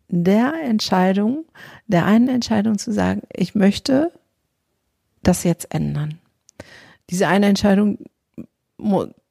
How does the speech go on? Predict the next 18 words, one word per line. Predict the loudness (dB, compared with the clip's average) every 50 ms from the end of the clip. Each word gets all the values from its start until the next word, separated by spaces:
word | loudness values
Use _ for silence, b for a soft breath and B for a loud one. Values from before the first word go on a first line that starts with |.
| _
muss | 0 2 4 4 4 4
natürlich | 4 4 4 4 4 2 2 2
öfter | 0 0 0 0 0 0
getroffen | 0 0 -2 -4 _ _ -10 -4 -4 -4 -4 -4 -4 -2
werden. | -2 0 0 -2
Es | -4 -6 -4 -2
reicht | -2 -2 -2 -2 -4
nicht, | -8 -8 -6
sie | -6 -4
einmalig | -2 0 0 2 2 2 2 2 2 0 -2 -4
zu | -8 -12
treffen | -14 -4 -2 -2 -2 -2 -4 -4
und | -4 -4 -4 -4
dann | -2 -2 -2
damit | -2 -2 -4 -4 -2 0
aufzuhören, | 0 0 0 0 2 2 4 4 4 4 4 2 0 B B B B B B B B B B _
sondern, | -8 -4 -4 -2 0 0 0 0 -2 -4 B B B B B B B B _ _ 0
äh, | 2 2 4 2 2 0 -2